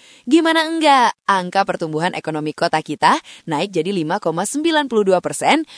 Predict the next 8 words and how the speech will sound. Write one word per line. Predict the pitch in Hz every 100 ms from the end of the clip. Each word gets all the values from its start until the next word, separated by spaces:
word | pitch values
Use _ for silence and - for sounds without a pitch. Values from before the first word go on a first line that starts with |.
| -
pengangguran | 240 247 240 226 226 220
turun, | 220 214 269 320
dan | 170 143
angka | 151 143 165
harapan | 160 147 139
hidup | 156 262 262 -
makin | 254 294 262 262 226
membaik. | 165 151 180 196